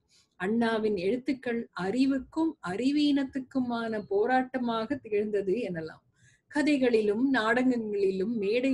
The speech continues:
பேச்சுக்களிலும் அண்ணாவின் பகுத்தறிவு சிந்தனைகள் மேலோங்கி இருந்தன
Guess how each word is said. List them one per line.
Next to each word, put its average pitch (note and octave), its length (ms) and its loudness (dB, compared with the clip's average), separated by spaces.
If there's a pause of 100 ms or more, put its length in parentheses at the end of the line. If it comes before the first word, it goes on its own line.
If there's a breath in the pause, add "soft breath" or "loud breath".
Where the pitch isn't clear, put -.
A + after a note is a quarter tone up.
பேச்சுக்களிலும் G3 880 0
அண்ணாவின் G#3 680 -2
பகுத்தறிவு C4+ 680 -2
சிந்தனைகள் G#3 680 -4 (340)
மேலோங்கி A#3 640 2
இருந்தன E3 400 -2